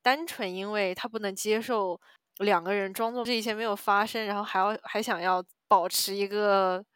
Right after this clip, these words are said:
和善的家庭氛围，而开始自暴自弃，跑去做婊子的这么一个心态，我觉得就有一点儿，怎么说呢，很白女的一种，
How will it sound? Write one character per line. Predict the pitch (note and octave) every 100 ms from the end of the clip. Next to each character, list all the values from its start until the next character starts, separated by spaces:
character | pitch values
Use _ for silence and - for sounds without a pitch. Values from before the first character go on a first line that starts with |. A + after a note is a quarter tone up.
| _ _ _
和 | G4 G3+
善 | B3 D4+
的 | G#3+
家 | G3+ A#3
庭 | C4+ G#3+
氛 | A3 E4 C#4
围， | F3+ G#2+ A3 - - - _ -
而 | G3 F3+ F#3 G3+ G#3
开 | - C#4
始 | A#3
自 | - A#3+
暴 | A#3+ A3
自 | - B3
弃， | - B3
跑 | - E3
去 | G3+
做 | A#3
婊 | G#3+ F3 -
子 | D3 C3+ D3 - - - _
的 | G#3+
这 | A3
么 | G#3+
一 | F#3+
个 | G3+ G3+ F#3+ F#3+ G#3 _ _ -
心 | - B3+ C#4+
态， | - D4 F#3+
我 | E3 F#3
觉 | F#3
得 | A3
就 | C4 C4
有 | G3 G3
一 |
点 | G#3 F#3+
儿， | E3+ F#3+ -
怎 | F#3
么 | G3+
说 | G#3+ G3
呢， | F#3+ G#3 - - - -
很 | A3+ F#3+
白 | F#3 G3+
女 | A#3 A3+ F3
的 | E3
一 | F3
种， | F#3+ F#3+ E3 G#3